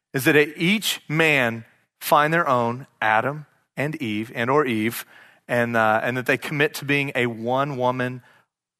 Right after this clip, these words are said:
uh, one man person in a covenant marriage between male and female. If you remember God's original intent for sex, that male and female would reflect him together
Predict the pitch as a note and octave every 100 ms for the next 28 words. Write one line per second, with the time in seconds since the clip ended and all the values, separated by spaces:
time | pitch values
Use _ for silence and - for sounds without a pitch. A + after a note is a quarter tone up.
0 | - A2 A2 G#2+ - - A#2 A#2+ B2 A2
1 | A2 A2+ - D3+ - A2 A#2+ _ _ _
2 | _ _ _ _ _ _ _ B2 B2 -
3 | D#3 D3 D3 C3 A#2+ B2 - B2+ A2+ A2
4 | A2+ - E3 A#2+ G#2 - - - - _
5 | - C#3 F3+ E3+ G3+ F#3+ E3 C#3 F3 E3+
6 | F3+ D3 D3+ D#3 D3 D3 - E3+ - A2+
7 | - A2+ - C#3+ C3 C#3+ C#3 D#3 C#3+ C3+
8 | C3 C#3+ C3 A#2+ - D#3+ D#3 - C#3+ C3
9 | B2 A#2+ A#2 A2